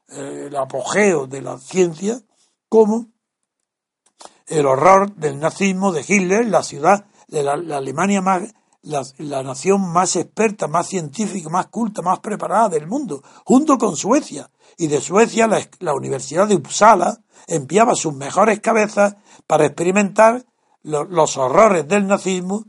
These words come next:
para ver hasta dónde podía resistir el dolor el cuerpo humano. Es decir, que todos los pueblos, cuando han sido grandes y potentes, tienen manifestaciones, eh, eh, que son impresionantes desde el mon-, desde el punto de vista espiritual,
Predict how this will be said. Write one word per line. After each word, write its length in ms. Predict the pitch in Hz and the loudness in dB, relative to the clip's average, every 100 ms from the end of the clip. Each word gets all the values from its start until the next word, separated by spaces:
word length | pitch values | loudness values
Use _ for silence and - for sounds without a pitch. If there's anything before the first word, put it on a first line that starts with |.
| _ _ - | _ _ -8
para 180 | 151 | -2
ver 140 | 151 185 | 2 2
hasta 200 | 175 160 | 2 -2
dónde 220 | 185 185 | -2 -4
podía 220 | 170 175 | -2 -2
resistir 560 | 170 147 160 185 185 - | -2 -4 -8 -4 -4 -2
el 120 | 165 | -4
dolor 320 | 147 156 165 | -2 0 0
el 80 | 147 | -2
cuerpo 280 | 135 139 127 | -6 -8 -8
humano. 360 | 117 110 202 _ _ _ _ _ _ _ _ | -14 -16 -20 _ _ _ _ _ _ _ _
Es 140 | - | -10
decir, 160 | 160 156 | -8 -4
que 140 | 170 | -4
todos 300 | 165 247 294 | 4 4 6
los 160 | 196 - | 2 0
pueblos, 420 | - 247 175 - _ _ _ _ | 2 2 0 -8 _ _ _ _
cuando 280 | - 135 143 | -8 -4 2
han 120 | 226 | 2
sido 260 | 196 220 196 | 2 0 2
grandes 380 | 180 202 175 180 | 4 4 4 2
y 60 | |
potentes, 600 | 214 208 180 165 180 175 _ _ _ - | 2 -2 -2 -4 -8 -12 _ _ _ -4
tienen 480 | 196 214 160 127 _ _ _ _ | 0 2 0 -8 _ _ _ _
manifestaciones, 1080 | 151 156 135 131 131 135 180 202 170 143 _ _ _ _ _ _ | -4 -4 -4 -6 -8 -6 -2 0 -2 -6 _ _ _ _ _ _
eh, 240 | 156 147 135 _ _ _ - | -14 -14 -14 _ _ _ -10
eh, 340 | 151 - _ | -10 -10 _
que 160 | - 147 | -16 -10
son 400 | - 190 185 - _ _ _ _ - | -2 -2 -2 -8 _ _ _ _ -4
impresionantes 920 | 180 147 170 - 143 190 233 - 131 | -4 -4 -4 -4 -2 0 0 -4 -10
desde 140 | 127 | -8
el 60 | 135 | -10
mon-, 280 | 147 180 - | -8 -12 -12
desde 180 | 151 131 | -12 -10
el 200 | 139 131 | -12 -10
punto 280 | 175 170 | -8 -6
de 60 | 175 | -6
vista 320 | 190 175 147 | -6 -6 -10
espiritual, 760 | 139 - 170 190 214 202 233 | -10 -8 -8 -4 0 0 0